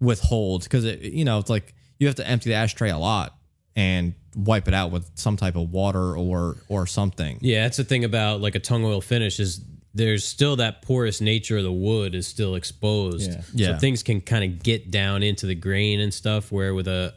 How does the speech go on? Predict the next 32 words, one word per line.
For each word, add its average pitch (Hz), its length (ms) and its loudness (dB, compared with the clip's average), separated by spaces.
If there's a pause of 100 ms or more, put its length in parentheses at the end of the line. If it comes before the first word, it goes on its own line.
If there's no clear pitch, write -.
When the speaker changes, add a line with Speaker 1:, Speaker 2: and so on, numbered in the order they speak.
Speaker 2:
with 98 180 -4
a 90 160 -2
hard 113 360 -2
finish 92 340 -4
like 87 160 -6
that 95 240 -2
or 90 160 -2
a, 87 100 -8
a 95 60 -4
film 104 320 -2
finish, 90 560 -6
Speaker 3:
It's 92 160 -12
sealing 87 500 -4
it. 78 160 -6
Speaker 2:
right, 107 240 2
you'll 98 140 0
be 107 100 2
able 87 140 -2
to, 87 60 -2
like, 90 200 -2
wipe 92 340 -2
it 92 60 -4
up. 87 340 -4
Speaker 1:
Yeah. 87 340 0 (840)
Speaker 3:
All 127 80 -4
right. 113 420 -2
That 107 100 -2
was 143 140 -2
a 147 60 -2
pretty 151 220 -2
good 135 180 0
question. 107 540 -2